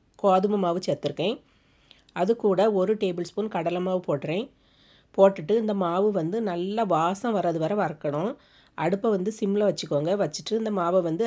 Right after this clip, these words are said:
அடி பிடிக்காம நல்லா வாசம் வர்றது வரை வறுத்து விடுங்க. மாவு வந்து வாசம் வர்றது வரை வறுத்த உடனே ஒரு பத்து முந்திரி பருப்பு வந்து மிக்ஸியில அரைச்சி வச்சிருக்கேன். அதை வந்து இதுல சேர்க்குறேன். முந்திரி பருப்பு தான் சேர்க்கணும்னு இல்லை,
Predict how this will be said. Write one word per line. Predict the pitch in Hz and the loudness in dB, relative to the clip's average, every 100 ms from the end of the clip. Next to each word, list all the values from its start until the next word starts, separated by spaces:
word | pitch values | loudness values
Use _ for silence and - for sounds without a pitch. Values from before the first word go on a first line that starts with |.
| 170 | 0
அடி | 180 208 | 0 -2
பிடிக்காம | 180 - 160 190 220 | -2 -2 0 0 -2
நல்லா | 165 190 190 | -2 -2 0
வாசம் | 165 170 226 185 | 0 -2 -2 -2
வர்றது | 165 165 | 0 0
வரை | 170 208 | 0 0
வறுத்து | 165 156 185 | 0 -2 -4
விடுங்க. | 151 139 180 262 _ _ - _ - | -2 0 -2 -4 _ _ -20 _ -2
மாவு | 170 196 214 180 | 2 4 4 2
வந்து | 175 226 | 0 2
வாசம் | 170 180 220 | 0 0 -2
வர்றது | 185 180 170 | -2 0 0
வரை | 202 196 | 2 0
வறுத்த | 160 156 185 | 0 0 0
உடனே | 147 139 147 233 269 _ _ _ - | 0 -2 -2 -4 -6 _ _ _ -2
ஒரு | 180 190 | 0 0
பத்து | 180 - 233 | -2 0 2
முந்திரி | 208 220 254 | 2 2 4
பருப்பு | 202 - 180 | 2 2 0
வந்து | 156 202 | 2 0
மிக்ஸியில | 214 - - 214 190 | 0 -2 -2 0 2
அரைச்சி | 180 - | 0 0
வச்சிருக்கேன். | 190 156 147 165 208 | -2 -2 -4 -2 0
அதை | 180 190 | 2 2
வந்து | 170 214 | 2 0
இதுல | 185 196 202 | 0 0 -2
சேர்க்குறேன். | 139 147 151 240 - _ _ | -4 0 0 -2 -6 _ _
முந்திரி | 190 196 214 214 | 0 2 2 0
பருப்பு | 190 190 | 0 0
தான் | 220 214 | 0 0
சேர்க்கணும்னு | 175 170 190 | 0 0 0
இல்லை, | 185 | 2